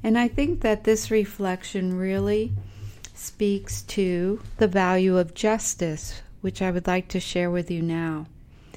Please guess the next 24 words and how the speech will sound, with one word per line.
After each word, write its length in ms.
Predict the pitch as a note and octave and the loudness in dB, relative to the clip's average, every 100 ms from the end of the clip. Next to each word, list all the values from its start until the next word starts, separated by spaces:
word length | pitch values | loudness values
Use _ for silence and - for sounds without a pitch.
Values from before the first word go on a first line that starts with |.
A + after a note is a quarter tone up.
| - - - - | -20 -18 -18 0
"Act 400 | G3+ A3+ A#3+ - | 6 6 6 6
with 240 | C4 B3+ - | 8 8 6
justice, 960 | G#3 F3+ - - F3+ F#3 - - - - - - - | 6 6 4 2 4 4 0 -8 -12 -16 -20 -20 -6
love 380 | F#3+ F#3+ G#3 G#3+ | 4 8 8 8
with 260 | A3+ A#3+ - | 4 4 2
kindness, 880 | - F3+ F3 E3+ E3+ F#3+ - - - - | 0 4 6 6 4 2 0 -8 -16 0
and 220 | G3 G3 | 4 6
walk 260 | G3+ G3 G3 | 8 6 4
humbly 520 | - A3 A3 F#3 E3 E3 | 4 6 8 6 2 2
with 240 | F3 F3 | 2 4
your 140 | F3 | 2
God." 500 | D#3+ F3 F3 D3+ C#3+ - - - - - | 2 0 2 0 -4 -8 -18 -20 -20 -4
Micah 580 | F3 F3 F#3+ - D#3+ D#3+ | 0 2 0 -2 -4 -4
six 480 | - - E3+ - - - | -8 -6 -6 -6 -10 -4
eight. 260 | E3+ D3+ - - - - - - - - - - - - | -4 -4 -10 -20 -20 -20 -20 -20 -20 -20 -20 -20 -8 6
We 160 | G#3+ | 8
foster 540 | G#3 A#3+ B3 C4+ - D4+ | 8 8 8 6 6 6
a 40 | |
culture 640 | D4 - F#3+ F#3 - G#3 G#3+ | 6 4 4 4 4 4 4
that 220 | G3+ F3+ | 2 2
promotes 500 | G3 F#3+ F#3 F#3 - | 2 4 4 0 2
unity 520 | F#3 G3 A3 - A#3 | 6 6 6 4 4
and 140 | A3+ F3+ | 6 6
reconciliation. 1400 | E3+ - F#3+ F3+ - F#3+ F#3 F3 F3 E3+ - D#3 D3 | 4 4 4 4 2 2 4 4 2 0 -2 0 -2